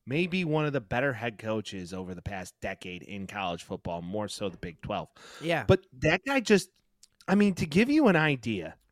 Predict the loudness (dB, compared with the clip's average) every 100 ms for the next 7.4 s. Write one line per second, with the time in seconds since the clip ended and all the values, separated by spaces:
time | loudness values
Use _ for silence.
0 | _ _ _ -2 0 0 -4 _ _ _
1 | _ _ _ -20 -2 4 6 6 4 4
2 | 4 2 -4 -4 -2 -4 -2 0 2 2
3 | 2 0 -2 -2 -4 -6 -10 -8 -12 -6
4 | 0 0 0 -2 -4 -2 -4 -4 _ -14
5 | 0 2 4 4 4 2 4 4 4 2
6 | 0 -4 -12 -6 0 2 2 2 0 2
7 | 0 0 -2 -6